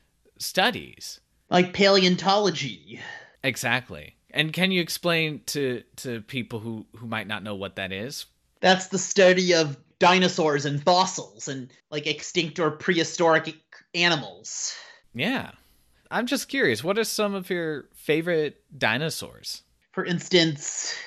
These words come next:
Speaker 2: apatosauruses, which are sometimes called brontosaurus.
Speaker 1: And what kind of dinosaur is that one?
Speaker 2: They have long, they had long necks.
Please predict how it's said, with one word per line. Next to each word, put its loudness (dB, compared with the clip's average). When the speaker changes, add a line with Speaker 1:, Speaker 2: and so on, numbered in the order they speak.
Speaker 2:
apatosauruses, 2
which -6
are 0
sometimes -2
called -2
brontosaurus. 4
Speaker 1:
And 4
what 6
kind 0
of -4
dinosaur -4
is -8
that -4
one? -10
Speaker 2:
They 0
have 4
long, 2
they 0
had 2
long -2
necks. -6